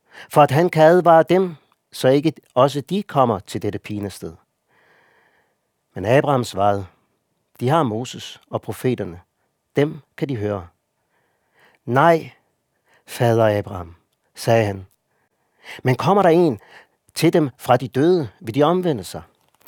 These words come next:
Abraham svarede, "Hvis de ikke hører Moses og profeterne, vil de ikke lade sig overbevise, selv om en står op fra de døde." Amen. Det er jo sådan i Bibelen, at, øh, Bibelens navne ofte har en betydning.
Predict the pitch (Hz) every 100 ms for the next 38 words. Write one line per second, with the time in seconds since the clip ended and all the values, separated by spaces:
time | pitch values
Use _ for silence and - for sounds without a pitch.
0 | - - _ - 131 139 139 131 120 120
1 | 131 135 127 117 156 170 151 139 139 131
2 | 139 139 123 127 123 110 156 147 127 110
3 | - - - 123 135 151 143 139 135 139
4 | 135 165 139 120 107 107 - - - -
5 | 170 170 139 156 143 131 110 - 131 101
6 | 120 - _ - - 110 98 98 104 104
7 | 90 _ _ _ _ _ _ _ _ -
8 | 87 87 82 - _ _ _ _ _ _
9 | _ _ _ _ _ _ _ _ _ _
10 | - _ _ _ _ _ _ _ _ _
11 | _ _ _ _ _ _ _ _ 139 143
12 | 190 196 180 185 180 - 190 170 147 127
13 | 143 127 - 131 120 110 180 185 170 147
14 | 135 123 151 170 135 156 170 - 135 143
15 | 147 131 143 - 180 127 85